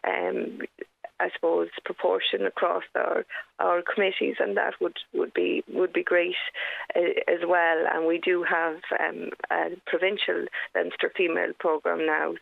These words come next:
so hopefully that, um, we, we'll see more of those young ladies, um, coming in and supporting us as well. But the development is,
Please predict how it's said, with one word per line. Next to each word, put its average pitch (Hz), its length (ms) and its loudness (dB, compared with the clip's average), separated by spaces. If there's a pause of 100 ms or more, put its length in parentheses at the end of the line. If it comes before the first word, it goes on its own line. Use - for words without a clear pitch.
so 175 180 -2 (380)
hopefully 180 600 0
that, - 160 0 (140)
um, 160 300 0 (540)
we, 180 200 2
we'll 170 380 0
see 165 340 0 (100)
more 170 300 4
of 165 100 0
those 165 240 2
young 165 200 2
ladies, 160 540 4 (180)
um, 156 400 0 (460)
coming 202 280 2
in 175 340 2
and 175 240 0
supporting 170 640 0
us 156 80 -6 (100)
as 165 180 0
well. 165 320 4 (300)
But 180 180 4 (340)
the 196 80 4
development 190 640 2
is, 170 260 4